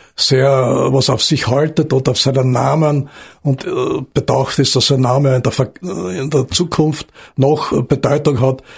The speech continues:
der benennt dann irgendetwas oder tut dann eine neue Familie konstruieren. Da sind wir grad dabei bei solchen Unfug. Also es, äh, das ist ein bisschen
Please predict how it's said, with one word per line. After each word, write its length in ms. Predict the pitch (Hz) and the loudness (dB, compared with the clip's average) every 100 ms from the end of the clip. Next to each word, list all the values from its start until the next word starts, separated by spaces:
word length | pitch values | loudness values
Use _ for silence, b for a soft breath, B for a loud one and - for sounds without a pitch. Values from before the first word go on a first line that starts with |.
| B - | B -2
der 100 | 127 | 0
benennt 520 | 143 135 143 160 165 | 0 2 2 2 0
dann 100 | 139 | 2
irgendetwas 800 | 131 156 143 139 143 143 143 139 | 2 2 2 2 2 2 2 2
oder 300 | 127 127 120 | 0 0 0
tut 220 | 135 135 | 0 2
dann 120 | 127 | 0
eine 120 | 123 | 2
neue 240 | 127 120 117 | 2 0 0
Familie 680 | 127 123 180 165 156 135 - B B B - | 0 2 4 4 4 2 -6 B B B -8
konstruieren. 1000 | - 147 156 - 165 143 131 143 151 143 B B B | -2 0 0 0 0 2 4 4 4 0 B B B
Da 60 | 143 | -2
sind 180 | 139 131 | 2 2
wir 80 | 131 | 2
grad 260 | 135 143 | 0 2
dabei 320 | 143 131 127 | -2 0 0
bei 140 | 131 127 | 0 0
solchen 300 | 143 113 - | 0 0 0
Unfug. 640 | 131 156 - 156 147 - B B B B B - | 2 2 2 0 0 -6 B B B B B -4
Also 460 | 139 139 147 131 - B _ | 0 2 2 0 -2 B _
es, 300 | 175 139 - | 0 0 0
äh, 140 | - 135 135 139 139 - - - - 151 _ | -4 -6 -6 -8 -12 -20 -20 -20 -20 -20 _
das 160 | 165 185 | 0 2
ist 80 | 180 | 2
ein 60 | |
bisschen 140 | 185 | 2